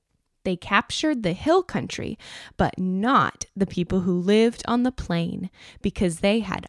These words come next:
iron chariots. The people of Benjamin, Manasseh, Ephraim, Zebulun, Asher, Naphtali, and Dan didn't drive out all the people who lived in their land either.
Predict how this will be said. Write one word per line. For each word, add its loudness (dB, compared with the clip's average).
iron 0
chariots. -4
The 0
people 0
of -4
Benjamin, 0
Manasseh, 0
Ephraim, 2
Zebulun, 2
Asher, 2
Naphtali, 2
and 0
Dan 2
didn't 4
drive 0
out 2
all 4
the -2
people -2
who 0
lived 0
in -2
their 4
land -2
either. 0